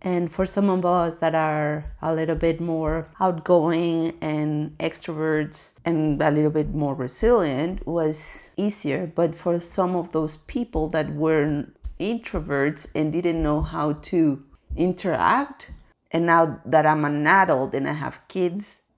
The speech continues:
and how do you talk to them? How do you not, because I remember back then, it's like, "Oh, my mom and my dad are silly. They don't know anything about my life and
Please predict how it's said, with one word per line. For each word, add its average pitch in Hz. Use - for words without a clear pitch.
and 175
how 190
do 180
you 175
talk 233
to 196
them? 147
How -
do 208
you 202
not, 180
because 165
I 185
remember 160
back 151
then, 185
it's 160
like, 160
"Oh, 180
my 170
mom 175
and 190
my 160
dad 151
are 151
silly. 135
They 120
don't 156
know 156
anything 151
about 127
my 143
life 135
and 139